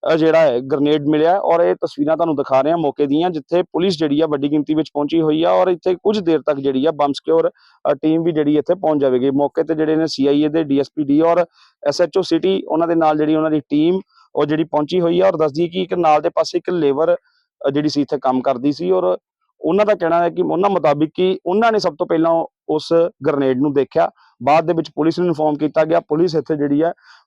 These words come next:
ਮੌਕੇ ਤੇ ਜਿਹੜੀ ਹੈ ਪਹੁੰਚ ਚੁੱਕੀ ਹੈ ਔਰ ਥੋੜ੍ਹੀ ਦੇਰ ਤੱਕ ਬੰਬ ਸਿਕਿਉਰ ਟੀਮ ਵੀ ਜਿਹੜੀ ਇੱਥੇ ਆ ਰਹੀ ਹੈ ਔਰ ਉਸ ਦੇ ਨਾਲ ਹੀ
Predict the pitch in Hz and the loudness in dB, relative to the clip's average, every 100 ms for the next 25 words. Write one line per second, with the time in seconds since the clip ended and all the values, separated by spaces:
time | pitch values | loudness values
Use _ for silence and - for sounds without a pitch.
0 | 147 156 - 160 165 156 135 151 170 - | -2 -2 0 0 0 0 0 0 0 0
1 | 165 165 - 139 139 170 156 165 185 175 | 0 0 -2 0 0 0 -2 -2 0 0
2 | 151 165 165 185 185 - - - 139 151 | 0 -2 -2 0 -2 -2 -20 -12 -2 0
3 | 160 - 180 175 180 - 160 156 165 180 | 0 -2 -2 0 0 -2 0 0 0 0
4 | 165 165 170 170 160 147 175 196 190 180 | 0 0 0 2 2 2 2 2 2 0
5 | 135 170 165 156 175 196 | 0 0 2 2 2 -2